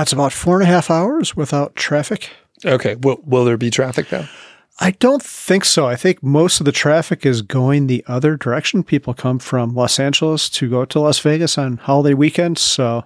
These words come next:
Speaker 1: uh, or maybe that's the lie I'm telling myself, and I'll sit there for eight hours. But
Speaker 2: Okay.
Speaker 1: we'll
Speaker 2: And
Speaker 1: see.
Speaker 2: then do you guys listen to, like, audiobooks in a long ride like that? Or
Speaker 1: Ye-,
Speaker 2: what?
Speaker 1: yes, we do. And
Speaker 2: Well
Speaker 1: we stop. There's a website that tells you, like, all these funky roadside attractions. Uh, one of 'em on this trip are the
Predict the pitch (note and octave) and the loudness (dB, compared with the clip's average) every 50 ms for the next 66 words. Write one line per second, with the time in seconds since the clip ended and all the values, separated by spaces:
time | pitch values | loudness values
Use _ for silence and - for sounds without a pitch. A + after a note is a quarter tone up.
0 | - C3+ C#3 C3+ - F3 D#3 - F3+ C3+ B2+ B2 A#2+ - _ _ C#3 C#3 D3 C3 | -8 -10 -10 -10 -12 -16 -16 -6 -2 0 0 0 0 -4 _ _ 0 0 2 2
1 | C3+ B2 C3 C3 - - C3 B2+ C3+ - - C3+ C#3 C#3+ C#3 C#3 C#3 C3+ C3+ B2+ | 2 2 2 0 0 -2 -4 -6 -8 -8 -2 0 2 2 4 4 2 2 0 2
2 | - C#3 C#3 C#3+ C#3 C#3+ D3 - - D#3 D3+ D#3 - - B2 A2 G2 G#2 - - | 2 0 2 0 0 -2 -2 -2 0 0 0 -2 -2 -4 -4 -4 -4 -4 -2 -2
3 | C3+ B2 - B2 B2 - - B2 B2+ B2+ B2+ B2+ B2 B2+ C3 D3 E3 G3 - - | -2 -2 -2 -4 -6 -6 -6 -6 -6 -4 -4 -6 -6 -8 -10 -10 -10 -10 -10 -10
4 | - - - B2 - - - - - - - - - - - D3 - C#3+ C3 C3+ | -6 -6 -6 -6 -6 -8 -12 -16 -20 -20 -20 -20 -18 -16 -10 -4 0 0 0 0
5 | C3 A#2+ - _ _ _ - - - - - - D#3 C3+ - - C#3 C3 C3 C3+ | 0 -4 -10 _ _ _ -20 -20 -20 -20 -18 -16 -16 -8 -4 -2 -2 0 2 2
6 | C3 B2+ A#2+ - B2 A#2 - - A#2 A2 G#2+ G2+ - A#2 A2+ A2 G#2+ A2 A#2 A#2 | 2 2 0 -2 -2 -4 -2 0 0 0 0 0 0 0 0 2 2 2 2 2
7 | A#2+ A#2+ A#2 - - - B2+ A#2 A#2 A#2 A#2 A#2 A#2 A#2 A#2+ B2 B2+ C3 C3+ B2 | 2 0 0 -2 -4 -2 -2 0 0 0 0 0 0 0 0 0 0 -2 -6 -6
8 | - - C#3 B2+ B2 B2 A#2+ D3 D3+ C#3+ - - D#3+ C3 - - - - E3 C#3+ | -6 -6 -6 -6 -8 -6 -2 -2 -2 -2 -2 -4 -2 0 0 0 0 0 0 0
9 | C3 B2+ B2 B2 B2 - - - _ _ _ _ _ - G3 G3 G3 G#3 G#3 - | 0 0 -2 -4 -6 -10 -16 -20 _ _ _ _ _ 0 2 2 4 2 2 2
10 | - - A3 A3+ B3 - - F#3 F#3+ G3 F3+ E3 D3 C3 D#3 F3 D#3+ - - D#3+ | 2 2 4 2 2 2 2 2 2 4 4 4 4 4 4 4 2 2 2 2
11 | C#3 B2+ - B2+ B2 - - D3+ D#3+ E3 D3 D3+ D#3 D#3 D3+ D3 C3 B2 - C#3 | 2 2 0 -2 -4 -2 0 0 0 0 0 0 -2 0 0 -2 -4 -4 -6 -6
12 | C#3 C#3+ C#3+ C#3+ C3 B2+ - - - - C#3+ C3 - - D3+ C#3+ C3+ C3 B2+ A#2+ | -6 -4 -4 -4 -4 -4 -6 -6 -4 -4 -4 -4 -4 -6 -4 -4 -4 -4 -4 -2
13 | B2 C3 C#3 C3 - - C#3+ C3 A2+ A#2 - - - D#3 F3 E3 - - - E3+ | -2 -2 -2 -2 -2 -2 -2 -2 -2 -4 -6 -4 -2 -2 -2 -2 -2 -2 0 0
14 | E3 D#3+ D#3+ D#3 - - C#3+ C3 B2+ B2 B2 A#2+ C3+ D3 D3 D3 B2+ C3+ C3+ B2+ | 0 0 0 -2 -4 -4 -2 0 0 -2 -2 0 0 2 2 2 2 2 0 2
15 | C#3 D#3+ F3 - - - F3+ F#3 F3+ - - C3 A#2+ B2 B2+ A#2 A2 A2 | 2 2 2 2 0 2 2 0 0 0 -2 -2 -2 0 -2 -2 -4 -6